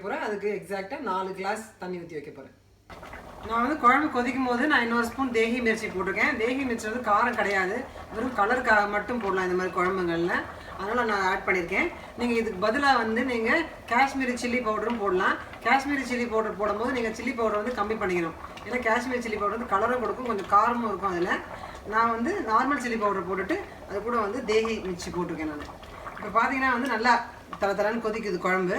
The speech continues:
இந்த டைம்ல நம்ம கருவாடையும் போடலாம். ஏன்னா கருவாடு போட்டு இன்னொரு பத்து நிமிஷம் வந்து குழம்பு கொதிக்கணும், சுண்டணும். So இது கூட வந்து காரமும் ஏறணும் நம்ம. அதனால நல்லா அப்படி பிழிஞ்சிட்டு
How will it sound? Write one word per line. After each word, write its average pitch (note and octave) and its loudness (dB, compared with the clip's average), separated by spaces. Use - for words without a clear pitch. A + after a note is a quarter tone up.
இந்த G#3 -8
டைம்ல A3 -2
நம்ம G3+ -2
கருவாடையும் A3 2
போடலாம். F#3+ 2
ஏன்னா A3 -2
கருவாடு G#3+ 0
போட்டு G#3+ -2
இன்னொரு G#3 0
பத்து G3+ -4
நிமிஷம் G#3+ -2
வந்து G3+ -2
குழம்பு G3+ 0
கொதிக்கணும், F3+ 0
சுண்டணும். G3 0
So A3 -8
இது G#3 -2
கூட A3 0
வந்து A3+ -6
காரமும் G3 2
ஏறணும் F3 0
நம்ம. D#3 -2
அதனால F3+ -4
நல்லா G#3 0
அப்படி F#3+ 0
பிழிஞ்சிட்டு A3 -2